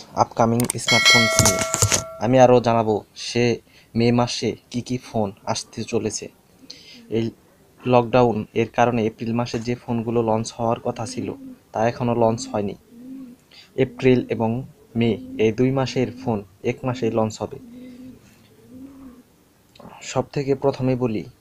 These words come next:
কোন কোন phone থাকছে। প্রথমে থাকছে Motorola ফ্ল্যাগশিপ এর মোবাইল ফোন,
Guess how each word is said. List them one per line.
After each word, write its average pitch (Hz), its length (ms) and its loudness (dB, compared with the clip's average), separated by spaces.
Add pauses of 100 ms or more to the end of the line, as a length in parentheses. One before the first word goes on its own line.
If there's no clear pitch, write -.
(120)
কোন 135 200 0
কোন 127 240 0
phone 107 380 -4 (420)
থাকছে। - 480 -6 (1600)
প্রথমে 139 320 2
থাকছে 131 560 -2
Motorola 120 580 0 (260)
ফ্ল্যাগশিপ 117 460 -2 (140)
এর 120 220 -2 (120)
মোবাইল 107 280 -4 (240)
ফোন, - 160 -8